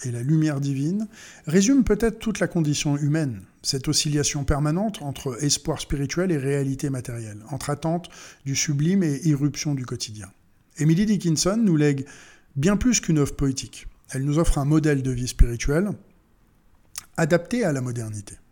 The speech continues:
Dans un monde qui a perdu ses repères traditionnels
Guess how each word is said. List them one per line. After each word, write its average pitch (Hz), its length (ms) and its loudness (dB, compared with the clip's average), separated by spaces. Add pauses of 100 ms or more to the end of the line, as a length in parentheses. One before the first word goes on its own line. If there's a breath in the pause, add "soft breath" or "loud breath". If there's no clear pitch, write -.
(840)
Dans 147 220 2
un 170 60 4
monde 202 240 2 (340 loud breath)
qui 151 140 0
a 147 40 2
perdu 190 300 2
ses 165 140 2
repères 139 260 0
traditionnels 135 720 -4